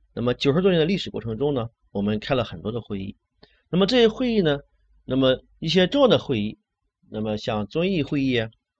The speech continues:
八七会议啊，啊，像我们的七届二中全会啊，啊，这样的会议呢，是经常在国考里面出现考察基本内容的情况。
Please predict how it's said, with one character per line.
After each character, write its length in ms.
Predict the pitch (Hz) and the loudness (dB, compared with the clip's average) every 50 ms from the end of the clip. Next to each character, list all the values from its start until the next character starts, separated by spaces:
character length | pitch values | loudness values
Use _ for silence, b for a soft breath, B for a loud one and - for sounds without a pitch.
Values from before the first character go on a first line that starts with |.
| _ _ _ | _ _ _
八 160 | - 156 151 | -2 -2 -2
七 260 | 165 - - - 180 165 | -2 -2 -2 -2 -2 -2
会 200 | - 165 160 147 | 0 -2 -2 -2
议 200 | 139 135 127 120 | 0 0 0 0
啊， 140 | 117 120 - _ _ _ _ _ _ _ _ _ | -2 -4 -6 _ _ _ _ _ _ _ _ _
啊， 260 | _ 107 98 92 - - _ _ _ | _ -8 -8 -8 -8 -12 _ _ _
像 180 | - - 120 110 | -8 -4 -4 -4
我 40 | 95 | -2
们 40 | 101 | -4
的 80 | 110 | -4
七 200 | 107 - - 170 | -4 -4 -6 -2
届 80 | 147 143 | 0 0
二 160 | 117 151 160 | 0 0 0
中 160 | 147 165 170 | 0 -2 -4
全 240 | 170 - - 185 90 | -4 -6 -10 -10 -10
会 200 | - - 214 214 175 | -4 -2 0 2 2
啊， 120 | 151 151 - _ _ _ _ _ _ _ _ _ | 0 0 -4 _ _ _ _ _ _ _ _ _
啊， 160 | - - - - | -14 -14 -14 -12
这 120 | _ - 294 | _ 2 2
样 60 | 277 | 4
的 80 | 220 170 | 4 2
会 200 | - 190 170 151 | 0 -2 -4 -2
议 60 | 139 | -2
呢， 120 | 110 104 | -4 -4
是 140 | - - 196 | -6 -8 -10
经 160 | - 185 190 | -8 -6 -6
常 160 | 147 135 139 | -6 -6 -6
在 100 | 127 107 | -6 -6
国 160 | 92 - 123 143 | -6 -4 -6 -6
考 160 | - 107 104 | -4 -4 -6
里 160 | 104 95 78 - | -6 -6 -10 -12
面 180 | 90 92 95 - _ _ _ _ _ _ _ | -12 -12 -12 -14 _ _ _ _ _ _ _
出 180 | - - - 139 | -20 -8 -8 -6
现 220 | 131 - 127 104 | -4 -4 -6 -6
考 200 | - - - 101 | -6 -8 -10 -10
察 160 | - - 113 110 | -8 -6 -8 -8
基 180 | - - - 196 | -8 -6 -6 -4
本 140 | 147 110 101 | -4 -4 -4
内 80 | 160 | -4
容 100 | 170 110 | -4 -4
的 80 | 104 110 | -6 -6
情 180 | 104 - - - _ _ | -8 -10 -14 -18 _ _
况。 140 | _ 98 - | _ -20 -20